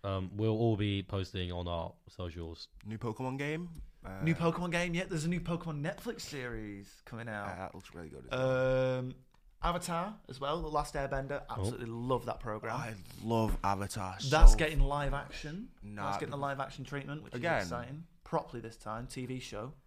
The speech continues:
Speaker 3: Secret
Speaker 2: Nah, because I,
Speaker 3: Tunnel.
Speaker 2: I get dis-, I get, 'cause I was looking at the, the Teen Titans live action, I was like, "This
Speaker 3: I
Speaker 2: is
Speaker 3: loved
Speaker 2: a
Speaker 3: it.
Speaker 2: pile of poo, this."
Speaker 3: I love it.
Speaker 2: <laughs> Nah, Young Justice is, Young Justice is my favorite ad-,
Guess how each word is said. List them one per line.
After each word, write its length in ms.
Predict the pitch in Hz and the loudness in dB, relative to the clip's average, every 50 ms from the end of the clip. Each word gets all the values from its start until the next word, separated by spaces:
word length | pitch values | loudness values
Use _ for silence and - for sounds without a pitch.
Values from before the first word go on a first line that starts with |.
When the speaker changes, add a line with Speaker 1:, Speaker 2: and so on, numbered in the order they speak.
| - - - - - - _ _ _ | -20 -20 -20 -20 -20 -20 _ _ _
Speaker 3:
Secret 540 | - 196 190 185 190 - - 185 185 180 - | -8 -8 -6 -6 -8 -10 -10 -10 -10 -6 -4
Speaker 2:
Nah, 240 | 143 160 175 185 185 | -2 0 0 0 0
because 240 | 170 160 160 156 156 | 0 -2 -4 -4 -4
I, 260 | 156 156 - 135 147 | -4 -4 -4 -4 -6
Speaker 3:
Tunnel. 120 | - - | -6 -6
Speaker 2:
I 80 | - 131 | -6 -8
get 160 | 165 170 - | -6 -6 -6
dis-, 240 | - 175 - - - | -4 -4 -6 -6 -6
I 140 | 90 123 165 | -4 -4 -4
get, 180 | 180 - - - - - - _ - | -6 -8 -12 -14 -20 -20 -20 _ -12
'cause 120 | - 151 | -8 -4
I 60 | 156 | -2
was 100 | 151 160 160 | -2 -2 -2
looking 300 | 151 156 160 - 185 175 | -4 -6 -8 -8 -8 -6
at 100 | 170 160 151 | -6 -6 -6
the, 100 | 156 143 - | -6 -8 -8
the 100 | 151 147 | -10 -10
Teen 220 | - - 156 156 | -6 -6 -6 -4
Titans 360 | 139 135 131 131 - 143 147 | 0 0 2 2 0 0 -2
live 220 | 135 135 135 135 131 | -2 -2 -2 0 -2
action, 260 | 135 - - - 135 | -2 -4 -4 -4 -6
I 80 | 131 123 | -6 -6
was 100 | 117 117 | -8 -10
like, 100 | 123 - | -10 -6
"This 80 | - - 185 | 0 2 2
Speaker 3:
I 20 | 185 | 4
Speaker 2:
is 140 | 185 170 | 4 4
Speaker 3:
loved 300 | 156 160 156 151 139 151 | 4 4 4 2 2 -2
Speaker 2:
a 60 | 170 165 | 0 4
Speaker 3:
it. 40 | |
Speaker 2:
pile 240 | 139 127 131 131 120 | 6 6 6 6 4
of 100 | 110 - - | 0 -2 -4
poo, 220 | - 110 104 113 107 | -4 -2 -2 0 0
this." 180 | 104 101 95 95 | -2 -2 -2 0
Speaker 3:
I 120 | 139 143 | -2 -2
love 240 | 139 135 151 160 175 | -2 -2 -4 -4 -2
it. 260 | 165 160 - - - - - - | -2 -2 -2 -2 -4 -6 -6 -8
Speaker 2:
<laughs> 160 | - - - 101 | -12 -10 -8 -6
Nah, 440 | 110 113 113 110 107 104 104 101 95 - - - - - - - - | -4 -2 -2 -2 -2 -2 -2 -4 -4 -8 -12 -12 -6 -4 -4 -2 0
Young 180 | 120 139 165 | 2 2 2
Justice 300 | 156 156 156 156 175 170 151 | 2 2 0 0 -2 -4 -6
is, 80 | 160 110 - 104 | -6 -8 -6 -4
Young 180 | 117 151 175 185 | -2 0 0 2
Justice 300 | 175 185 180 - 143 120 | 0 -2 -2 -2 -4 -4
is 180 | 120 113 101 - - - - | -4 -6 -6 -8 -16 -14 -8
my 220 | - 113 117 113 120 | -2 0 0 0 0
favorite 440 | - - 131 123 113 113 110 - - - - - - - _ _ - - | 0 0 2 2 2 2 -2 -4 -6 -12 -20 -20 -20 -20 _ _ -12 -8
ad-, 140 | 107 110 - | -6 -6 -2